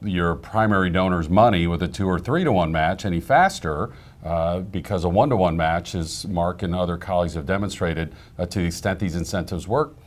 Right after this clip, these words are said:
i-, is the most effective way to go. And, you know, Mark, another thing our veteran fundraisers, uh, would be pointing out that in an annual fund, certainly we look at the first year as a collection year, uh, and then we're seeing who gives that second, third, fourth year.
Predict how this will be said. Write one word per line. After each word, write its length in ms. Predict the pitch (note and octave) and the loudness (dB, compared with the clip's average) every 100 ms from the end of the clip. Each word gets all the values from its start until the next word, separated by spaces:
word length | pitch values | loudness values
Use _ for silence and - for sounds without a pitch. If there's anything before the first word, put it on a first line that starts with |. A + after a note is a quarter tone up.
| - - | -16 -6
i-, 20 | |
is 360 | G2+ - G2 F2 | -6 -4 -6 -2
the 80 | F#2 | 0
most 260 | F2+ - | 0 -4
effective 400 | F#2+ E2+ - F2 | -6 -6 -6 -6
way 120 | E2 | -4
to 120 | D#2 D2 | -4 -2
go. 340 | G2+ G#2 F2 | 2 4 2
And, 100 | E2 - - | -2 -6 -10
you 60 | - | 0
know, 60 | B2 | 4
Mark, 240 | C#3 D3+ | 4 4
another 240 | E3 D#4 - | 0 0 -2
thing 220 | G#2+ G2 | -2 0
our 100 | F#2+ | 0
veteran 380 | F2 A2+ G#2+ F#2 | 2 4 2 0
fundraisers, 760 | G#2 F#2+ F#2 E2+ F2+ F2 F2 G2 | -2 0 -2 -2 -2 -4 -4 -4
uh, 40 | |
would 200 | F2+ E2+ | -4 -2
be 100 | F2 | -4
pointing 380 | - G#2 F#2 F2+ | -4 -2 -2 2
out 200 | F2+ F2+ | 2 2
that 120 | F#2+ | 0
in 140 | F2 F2+ | 0 0
an 100 | G2+ | -2
annual 360 | D3 E3+ F#2+ | -2 0 -2
fund, 380 | - D#2+ D2+ F2 - - - | -2 -4 -2 -6 -10 -20 -16
certainly 400 | - E3 D#3+ F3+ | -6 -4 -2 -2
we 160 | C#3 B2+ | 0 2
look 220 | B2+ C3 | 2 0
at 100 | - | -4
the 80 | F2 | -4
first 460 | - B2+ C3 - | -2 0 0 -2
year 320 | E2+ D#2+ D#2+ | -2 0 0
as 260 | - F#2+ F#2 | 0 0 0
a 80 | F2+ | -2
collection 760 | - F#2+ F#2+ D#3 - - F2 | -4 -2 4 2 2 -4 -2
year, 460 | D#2 D2 C2+ F#2+ E3+ - - - | -2 -4 -4 -4 -4 -8 -12 4
uh, 240 | G2 G2 | 6 6
and 220 | G#2+ G2+ G2+ | 4 0 2
then 160 | A2+ | 4
we're 100 | A2+ | 2
seeing 360 | G#2+ - A2+ A2 | 0 0 0 0
who 260 | G#2+ E3 | -2 -4
gives 260 | D3+ D3 C3+ | -2 -2 2
that 220 | B2 A2 | 2 2
second, 520 | - A2+ G#2 F2 D2+ | 0 0 0 -2 -6
third, 380 | - G2+ F2+ - | -2 0 0 -2
fourth 420 | - F#2+ F2+ E2+ | -6 -2 -2 -2
year. 240 | F#2 E2 | -2 -2